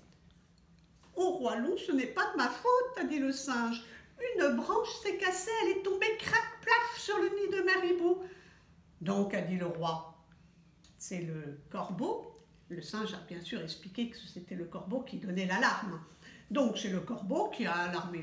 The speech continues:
le singe, qui a tué le petit hibou. Et Mère Hibou ne veut plus réveiller le soleil. Qu'on m'amène le corbeau alors. Le corbeau est arrivé avec ses grandes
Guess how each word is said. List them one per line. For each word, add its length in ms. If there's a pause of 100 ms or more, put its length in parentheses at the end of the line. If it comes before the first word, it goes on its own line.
le 80
singe, 520 (360)
qui 140
a 60
tué 280
le 140
petit 540 (120)
hibou. 360 (380)
Et 100
Mère 240
Hibou 200
ne 120
veut 180
plus 280
réveiller 360
le 120
soleil. 400 (840)
Qu'on 140
m'amène 380
le 80
corbeau 460
alors. 640 (360)
Le 80 (100)
corbeau 340
est 200
arrivé 520
avec 220
ses 320
grandes 640